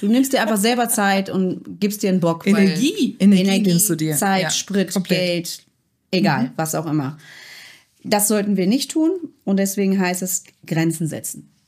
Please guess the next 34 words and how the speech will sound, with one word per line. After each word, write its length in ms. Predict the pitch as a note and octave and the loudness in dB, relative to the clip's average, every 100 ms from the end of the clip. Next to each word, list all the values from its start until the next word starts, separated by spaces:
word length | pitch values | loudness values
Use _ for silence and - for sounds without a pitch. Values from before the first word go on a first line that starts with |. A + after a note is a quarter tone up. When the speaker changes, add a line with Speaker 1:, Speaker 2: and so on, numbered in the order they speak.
| _ | _
Speaker 1:
Gezählt 680 | G3 - - A#3 C#4 E4+ - | -16 -8 -4 -2 -2 -4 -8
und 160 | F#3 F3 | -6 -6
deswegen, 400 | F3 F3+ F#3 F3+ | -4 -4 -2 -2
ich 120 | E3+ | -2
weiß 180 | F3 F3+ | -4 -4
jetzt 180 | F3+ - | -4 -4
nicht, 240 | F3+ E3+ | -4 -4
wie 180 | F3+ E3+ | -4 -4
unser 240 | E3 E3+ C#3 | -2 -2 -2
Altersdurchschnitt, 840 | F#3+ G3+ G3 G#3 G3+ G3+ G3 - | -2 -4 -4 -4 -2 -2 -4 -6
äh, 240 | - F#3 | -6 -4
so 140 | E3+ F3+ | -4 -2
ist, 320 | C#4 - - | -2 -4 -4
aber 260 | E3 F3+ F3+ | -4 -2 -4
ich 140 | F3+ | -4
glaube, 340 | F3 F3+ F3+ | -4 -2 -2
wir 180 | E3+ E3 | -2 -4
alle, 220 | - F#3+ | -4 -2
wir 80 | G3 | -2
haben 80 | F3 | 0
ja 60 | E3 | -2
gerade 260 | D#3+ E3+ | -2 -4
gelernt, 480 | D#3+ D#3+ D#3+ F#3+ - | -4 -2 -2 -4 -4
auch, 320 | D#3+ D#3+ D#3+ - | -6 -6 -10 -10
ähm, 520 | E3+ D#3+ D#3 D#3 D#3+ - _ - | -6 -2 -2 -2 -4 -12 _ -6
Gen 220 | F3+ E3+ | -4 -2
X 240 | F3 F#3+ G3 | -4 -6 -8
ist 100 | - | -8
groß 220 | F3+ - | -8 -8
vertreten 400 | - F#3 F#3 G3 | -8 -6 -4 -6
auf 100 | F#3+ | -4
Social 320 | - F#3+ G3 | -4 -4 0
Media. 340 | G3 G3+ A#3+ E4 _ _ - - | 0 0 -2 -4 _ _ -20 -4
Speaker 2:
Mhm. 300 | F#3 E3+ | 0 0